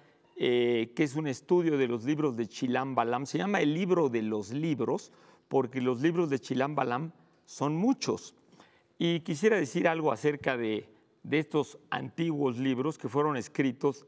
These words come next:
después de la conquista, después del inicio de la conquista,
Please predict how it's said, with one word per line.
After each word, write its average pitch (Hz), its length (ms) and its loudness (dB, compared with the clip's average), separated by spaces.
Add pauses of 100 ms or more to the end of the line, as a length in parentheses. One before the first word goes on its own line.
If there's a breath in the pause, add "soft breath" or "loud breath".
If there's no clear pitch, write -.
(120)
después 139 640 0
de 123 80 0
la 107 120 -4
conquista, 139 840 -4
después 139 480 0
del 127 160 4
inicio 131 720 0
de 110 100 -2
la 113 180 0
conquista, 139 760 -4